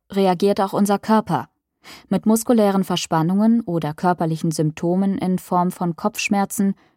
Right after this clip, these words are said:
Müdigkeit, Verdauungsbeschwerden. Die Liste von Abwehrmechanismen ist lang. Um unsere Verletzlichkeit nicht spüren zu müssen, machen wir die verrücktesten Verrenkungen.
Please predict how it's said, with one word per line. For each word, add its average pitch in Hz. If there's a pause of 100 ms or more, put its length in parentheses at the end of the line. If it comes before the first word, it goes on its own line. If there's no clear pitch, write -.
Müdigkeit, 185
Verdauungsbeschwerden. 156 (1160)
Die 170
Liste 175
von 156
Abwehrmechanismen 156
ist -
lang. 151 (560)
Um 170
unsere 165
Verletzlichkeit 170
nicht 160
spüren 190
zu 170
müssen, 160 (260)
machen 196
wir 208
die 196
verrücktesten 214
Verrenkungen. 156